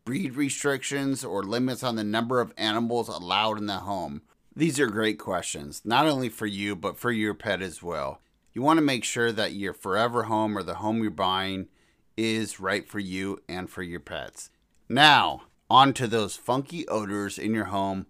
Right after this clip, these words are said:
that you may not be able to smell, but your guests sure smell 'em. Or maybe you're showing your house and somebody walks in and, woo,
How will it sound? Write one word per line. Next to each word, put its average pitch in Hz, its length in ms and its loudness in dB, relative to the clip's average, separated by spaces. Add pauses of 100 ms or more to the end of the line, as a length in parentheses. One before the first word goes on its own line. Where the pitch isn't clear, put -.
(460)
that 87 180 -4
you 101 240 -4
may 120 180 0
not 104 200 0
be 107 160 0
able 98 220 -6
to 92 120 -8
smell, 101 320 -4
but 95 200 -6
your 120 180 -2
guests 127 360 0
sure 95 200 -4
smell 85 400 -10
'em. 85 160 -10 (260)
Or 87 140 -6
maybe 101 560 -4 (280)
you're 65 140 -14
showing 98 320 -4
your 95 120 -4
house 98 480 0
and 80 420 -8
somebody 98 220 -6
walks 90 400 -4
in 101 200 -2
and, 87 200 -6
woo, 403 500 6